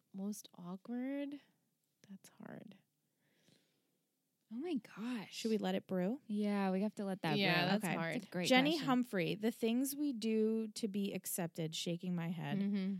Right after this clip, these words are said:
Speaker 3: So shady that Nate's dad is pressuring him to fix things with Blair for his now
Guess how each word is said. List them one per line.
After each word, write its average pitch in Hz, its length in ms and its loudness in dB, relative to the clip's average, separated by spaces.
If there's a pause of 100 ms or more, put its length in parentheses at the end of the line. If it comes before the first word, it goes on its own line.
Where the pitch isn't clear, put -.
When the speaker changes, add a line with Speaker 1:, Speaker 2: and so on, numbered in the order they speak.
(120)
Speaker 3:
So 247 320 4
shady 220 500 2
that 190 240 2
Nate's 196 440 0
dad 175 360 2
is 190 140 -2
pressuring 226 600 -2
him 196 240 0
to 214 100 -8
fix - 380 -6
things 185 320 -4
with 202 180 -8
Blair 170 400 0
for 190 220 -4
his 175 340 -2
now 185 360 0